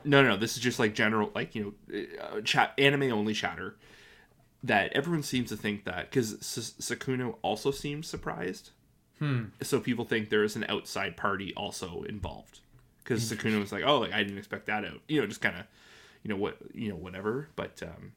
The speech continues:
Speaker 1: so I'm curious, like, who this potential third party is.
Speaker 2: But
Speaker 1: But
Speaker 2: I don't remember him acting surprised. I remember him just, like, chastising Itadori, being like,
Speaker 1: Well
Speaker 2: "You're losing to this kind of riffraff?"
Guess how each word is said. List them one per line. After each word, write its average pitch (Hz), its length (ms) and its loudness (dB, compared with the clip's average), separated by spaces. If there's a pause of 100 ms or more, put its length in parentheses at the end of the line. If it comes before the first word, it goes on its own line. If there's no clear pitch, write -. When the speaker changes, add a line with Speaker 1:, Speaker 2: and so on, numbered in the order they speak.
(160)
Speaker 1:
so 151 140 2
I'm 147 100 0
curious, 170 320 0
like, 104 160 -2
who 117 100 -2
this 104 180 -4
potential - 440 -8
third 95 280 -4
party 95 380 -6 (180)
is. - 200 -10
Speaker 2:
But - 320 -2
Speaker 1:
But - 120 -8
Speaker 2:
I 156 60 -4
don't 180 100 2
remember 220 260 4
him 160 260 2
acting 175 300 -4
surprised. - 640 -4
I - 60 -2
remember 170 240 4
him 143 260 6
just, 127 200 0
like, 120 260 2
chastising 127 720 2
Itadori, 113 560 -2 (280)
being 117 220 2
like, 110 240 0
Speaker 1:
Well - 160 -4
Speaker 2:
"You're 113 140 -6
losing 123 340 2
to 113 120 2
this 107 300 -2
kind 117 160 -6
of 101 60 -6
riffraff?" 175 480 -4